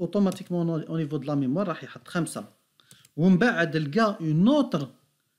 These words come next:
انستركسيون اللي هي اكس تساوي ستة، يروح اوتوماتيكمون il va effacer la première valeur,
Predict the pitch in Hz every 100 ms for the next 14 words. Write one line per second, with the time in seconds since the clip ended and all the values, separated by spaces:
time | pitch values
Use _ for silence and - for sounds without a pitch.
0 | _ _ _ _ _ 190 202 196 175 170
1 | - 139 131 139 165 180 185 165 185 190
2 | - 151 - 139 123 - - 214 320 -
3 | _ _ - 139 156 160 202 208 202 185
4 | 185 175 170 202 - _ _ 131 120 131
5 | - 247 247 240 240 233 233 196 175 185
6 | 185 175 151 123 139 156